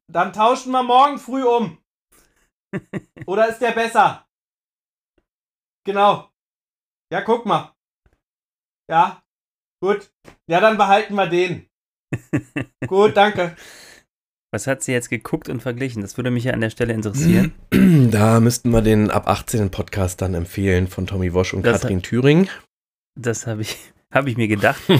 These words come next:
Speaker 1: <laughs>
Speaker 2: an der Stelle.
Speaker 1: Noten
Speaker 2: Nein.
Speaker 1: und Sportlichkeit.
Speaker 2: Nein. Also, also schon mal, schon mal vorab, wir haben jetzt geklärt,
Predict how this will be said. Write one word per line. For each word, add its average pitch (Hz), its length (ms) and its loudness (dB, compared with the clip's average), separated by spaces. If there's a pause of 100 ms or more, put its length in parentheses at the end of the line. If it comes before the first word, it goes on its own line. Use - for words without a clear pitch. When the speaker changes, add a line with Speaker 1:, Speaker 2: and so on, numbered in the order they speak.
(160)
Speaker 1:
<laughs> 147 360 -4
Speaker 2:
an 107 140 -4
der 101 100 0
Stelle. 107 380 -4 (320)
Speaker 1:
Noten 98 560 2 (340)
Speaker 2:
Nein. 110 160 -6
Speaker 1:
und 92 320 0
Sportlichkeit. 95 520 -2
Speaker 2:
Nein. - 80 0
Also, 131 260 0 (760)
also 135 220 -2
schon 156 160 0
mal, 151 360 0
schon 156 180 -2
mal 156 120 2
vorab, 160 240 0
wir 139 100 -4
haben 151 120 0
jetzt 143 120 -4
geklärt, 135 460 0